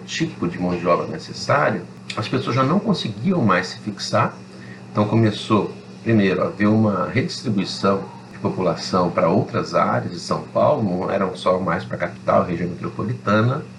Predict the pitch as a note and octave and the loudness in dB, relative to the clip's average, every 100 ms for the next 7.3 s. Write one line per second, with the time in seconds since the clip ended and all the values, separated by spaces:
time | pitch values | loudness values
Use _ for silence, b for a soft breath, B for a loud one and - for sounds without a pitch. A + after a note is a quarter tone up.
0 | - - G#2 A2 A2 - A#2+ C#3+ C3+ A2 | -4 4 6 8 6 2 0 0 0 2
1 | A2+ A2+ C3 C#3 B2+ B2 A2+ - B2+ A#2+ | 4 6 4 2 -2 0 0 0 2 2
2 | G2+ F#2+ G#2 A2 A#2 - - - - D3 | 2 2 4 4 2 -2 -12 -14 -2 0
3 | E3 A#2 G#2+ - A2+ G2+ E2+ E2 - - | 2 2 0 0 0 2 0 0 0 -2
4 | - - A#2 A2+ G#2 G2+ - G2 G#2 - | -6 -4 -4 -4 -2 -4 -2 0 0 2
5 | A2+ A#2 G2+ G2 - - - A2 - - | 0 2 2 2 0 -2 0 0 0 -4
6 | - G2 F2 F#2+ G#2 - - - - - | -2 2 4 4 2 -2 -6 -4 -2 -2
7 | - - | -2 -4